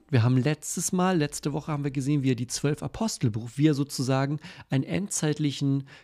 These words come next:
Kreis von Vertretern der zwölf Stämme Israel um sich sammelt. Auch das spricht sich rum. Vielleicht ist das, wo die Leute, wo seine Familie sagt, „Okay, er hat den Verstand verloren.“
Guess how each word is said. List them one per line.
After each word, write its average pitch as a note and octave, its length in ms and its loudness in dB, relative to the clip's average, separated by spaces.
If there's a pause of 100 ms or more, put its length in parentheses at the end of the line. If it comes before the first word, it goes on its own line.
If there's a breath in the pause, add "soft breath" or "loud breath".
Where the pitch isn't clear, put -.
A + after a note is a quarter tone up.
Kreis D#3 420 -2
von - 180 -6
Vertretern D#3 600 -2
der B2+ 100 0
zwölf D3+ 320 2
Stämme C3 240 2
Israel A#2 360 -2
um A#2+ 140 -2
sich G#2 160 -4
sammelt. A#2+ 380 2 (1200)
Auch A2+ 160 -2
das - 220 -4
spricht A#2 340 -4
sich - 200 -6
rum. F#3+ 200 -4 (1800 soft breath)
Vielleicht E3 480 4
ist - 240 0
das, A3 240 2
wo D#3+ 60 8
die D3 80 6
Leute, D#3 300 6
wo C#3+ 80 6
seine C#3+ 200 4
Familie D3 260 4
sagt, E3 100 -2
„Okay, D3+ 180 -4
er C3+ 100 -2
hat C3 160 -2
den E3+ 80 -6
Verstand F#3 300 -8
verloren.“ A2+ 280 -6